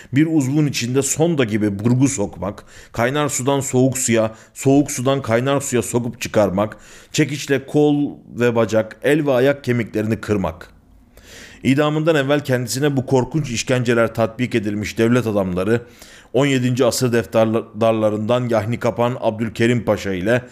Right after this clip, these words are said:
Sadrazam Melek Ahmet Paşa'nın kethüdası, yani dahiliye nazırı, gadde kethüdadır. Usulen bir devlet adamı idama mahkum olunca ferman kendisine Bostancı tarafından eteği öpülerek hürmetle gösterilir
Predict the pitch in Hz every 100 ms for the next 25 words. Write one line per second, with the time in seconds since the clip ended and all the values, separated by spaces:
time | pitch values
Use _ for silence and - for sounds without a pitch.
0 | - - - 120 120 123 131 135 120 120
1 | - 113 117 127 117 104 110 104 98 113
2 | - 101 104 101 87 110 143 - - -
3 | 117 110 98 101 95 101 107 117 107 92
4 | 82 90 139 127 - _ _ - 123 117
5 | 117 98 104 - 87 90 78 80 - _
6 | - - - - - 175 247 214 143 147
7 | 185 147 147 170 123 120 117 175 123 123
8 | 123 131 131 123 - 131 139 196 208 117
9 | 123 - - _ 170 180 156 120 143 156
10 | 135 - 131 156 131 - 127 131 147 139
11 | 113 95 104 110 131 160 - _ - _
12 | 117 123 151 147 113 117 113 113 95 117
13 | 123 135 131 104 123 127 - 98 110 139